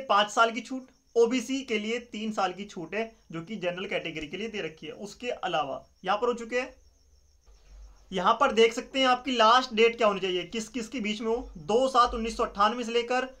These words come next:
ठीक है, दो सात उन्नीस सौ पचासी, ये डेट दे रखी है, आप लोग यहाँ पर देख लें, ये आपकी डेट जो भी है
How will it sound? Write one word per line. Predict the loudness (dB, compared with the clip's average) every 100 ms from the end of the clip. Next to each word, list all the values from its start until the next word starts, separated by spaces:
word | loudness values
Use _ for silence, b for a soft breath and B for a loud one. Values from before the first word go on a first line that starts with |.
| b -10
ठीक | 0
है, | 0 0 b -6
दो | 2 4 6
सात | 4 4
उन्नीस | 0 -4
सौ |
पचासी, | -2 0 0 -2
ये | -2 -2
डेट | 0 -4 -2
दे |
रखी | -6 -6 -2
है, |
आप | -2 -2
लोग | -2
यहाँ | -2
पर | -4 -10
देख | -10 -10
लें, | -10 -10
ये | -4 0
आपकी | 0 -2 -12
डेट | -12 -14 -18 -16
जो | -12
भी | -10
है | -10